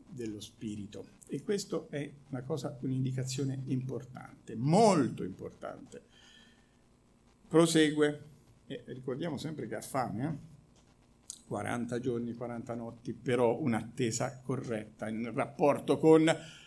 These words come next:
con il suo, col Padre, con il suo Dio. Allora, che cosa, qual è la seconda delle cose che dice, che dice Satana? Anche qui niente di, sì, un pochino più, sì, un trasferimento aereo, si, si immagina, però voglio dire, vabbè,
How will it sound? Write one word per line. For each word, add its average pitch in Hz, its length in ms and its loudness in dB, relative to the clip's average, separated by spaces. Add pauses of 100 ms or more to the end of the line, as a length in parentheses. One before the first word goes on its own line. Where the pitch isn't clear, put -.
(360)
con 170 240 6
il 156 160 8
suo, 160 500 6
col 147 320 8
Padre, 165 480 10
con 143 400 4
il 131 160 -2
suo 147 220 0
Dio. 131 420 0 (400)
Allora, 180 220 10
che 202 160 10
cosa, 220 340 12
qual 214 160 12
è 220 60 12
la 202 140 12
seconda 170 760 10
delle 127 240 2
cose 127 320 2
che 117 160 -2
dice, 123 400 -6 (440)
che 139 120 2
dice 139 420 2
Satana? 240 600 10
Anche 170 300 6
qui 180 180 6
niente 156 400 6
di, 143 360 0
sì, - 160 8
un 156 180 2
pochino 175 400 6
più, 147 400 4
sì, 151 120 0
un 156 280 2
trasferimento 165 800 6
aereo, 151 480 10
si, 131 200 2
si 147 120 2
immagina, 143 580 6
però 170 200 6
voglio 185 240 4
dire, 175 180 2
vabbè, 175 260 4